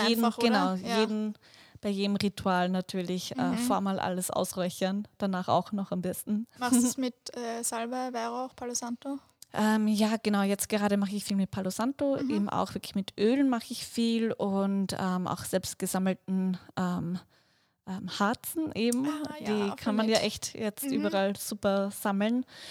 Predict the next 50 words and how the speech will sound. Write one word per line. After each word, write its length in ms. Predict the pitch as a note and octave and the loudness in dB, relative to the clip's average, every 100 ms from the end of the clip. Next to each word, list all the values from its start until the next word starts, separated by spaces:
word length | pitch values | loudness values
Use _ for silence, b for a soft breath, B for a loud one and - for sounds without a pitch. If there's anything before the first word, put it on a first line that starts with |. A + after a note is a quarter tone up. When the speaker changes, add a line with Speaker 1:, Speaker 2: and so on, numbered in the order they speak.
| B B | B B
Speaker 1:
Genau, 280 | A#3+ A3+ F3+ | 2 2 2
ich 120 | F#3+ | 0
hab 100 | G3+ | -2
da 100 | - | -2
ganz 220 | G#3 A3 - | 0 0 0
viel, 140 | A#3+ | 0
ich 140 | A3 G3+ | 0 0
hab 100 | G3 | 0
auch 120 | F#3 | 0
mal 180 | G3 G3 | -2 -2
ganz 220 | G3 G3 | -4 -6
viele, 420 | - G3 F#3 F#3+ - | -4 -2 0 -2 -4
äh, 80 | |
selbst 340 | F#3+ G3+ G#3 - | -2 0 0 -2
gemacht. 320 | G3 F#3 - | -4 -4 -6
Du 80 | - | -6
kannst 240 | - G3+ | -4 -2
dir 60 | G3+ | -2
wirklich 260 | G3 - - | -6 -6 -2
alle 180 | G#3 | -2
Kräuter 420 | G3+ G#3 G3+ - G#3+ | 0 -2 -2 -2 -4
und 120 | G3 | -4
Blumen, 540 | - A3+ A3 G#3+ G#3+ | -4 -2 0 0 0
äh, 80 | F#3+ | -4
praktisch 540 | - - G#3+ G3+ - - | -6 -8 -4 -2 -2 -4
nehmen, 400 | G#3 G#3 A3 A3 | -4 0 2 2
die 140 | A3 | 2
du 320 | G#3+ G#3 G#3 G#3 B B B | 2 4 4 0 B B B
im 120 | G#3+ | -2
Sommer 440 | A3+ A#3+ A#3 A3 A#3 | 2 4 4 4 -2
sammelst. 600 | - G3+ G3+ A3+ A#3+ - | 0 2 4 2 -2 -8
Das 120 | F#3 | -6
mache 140 | F#3+ G#3 | -4 -4
ich 120 | G#3+ | -6
immer 200 | G#3 G3 | -6 -6
im 100 | G3 | -6
Sommer, 540 | - G3 G3 F#3+ G3 - - | -6 -4 -2 -2 -4 -6 -8
alle, 400 | - G3 G3 A3 - _ | -6 -6 -6 -8 -12 _
alle 160 | - A3+ | -4 -2
Blumen 260 | A3+ A3 G3 | 0 0 0
und 120 | F#3 | -2
Kräuter 280 | G3 F#3+ F#3+ | -4 -4 -4
sammeln 400 | - F3+ F#3 G3+ | -4 -2 -2 -2
und 140 | C4 | -4
Speaker 2:
Mhm. 40 | C#4+ | -4
Speaker 1:
dann 320 | - F3 F#3 - b b - | -4 -4 -6 -8 b b -6
die 100 | - | -2
eigenen 420 | F#3 F#3+ F#3 F#3 - b b b b b | 0 0 0 -2 -6 b b b b b
Räuchersticks 600 | - B3+ - F#3+ - F#3 - | 0 0 0 -4 -4 -6 -4
praktisch 520 | F#3 - F3 - | -6 -4 -4 -4